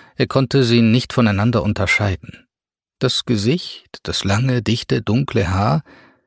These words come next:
es ähnelte Tamara, aber sie war es nicht.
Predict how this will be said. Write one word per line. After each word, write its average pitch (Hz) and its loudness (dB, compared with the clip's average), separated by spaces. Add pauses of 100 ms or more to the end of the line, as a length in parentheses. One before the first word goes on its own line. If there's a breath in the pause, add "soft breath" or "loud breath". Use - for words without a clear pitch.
(160 soft breath)
es - -2
ähnelte 175 0
Tamara, - -4 (420)
aber 98 0
sie 85 -4
war 113 0
es - -8
nicht. - -12